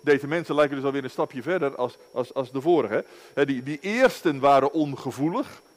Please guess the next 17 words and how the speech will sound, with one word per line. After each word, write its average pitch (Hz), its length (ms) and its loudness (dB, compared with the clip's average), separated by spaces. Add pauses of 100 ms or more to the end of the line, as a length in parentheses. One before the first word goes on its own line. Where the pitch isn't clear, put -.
(500)
en 135 140 -4
namen 123 280 0
het 113 100 -4
woord 117 240 -4
niet 110 140 -10
op. 131 300 -4 (920)
Die 185 160 -4
tweede 190 300 8
waren 143 220 8
wel 143 240 8
gevoelig 208 500 0
en 196 120 2
namen 170 240 6
het 160 100 4
woord 151 200 4
wel 160 260 10
op, - 240 2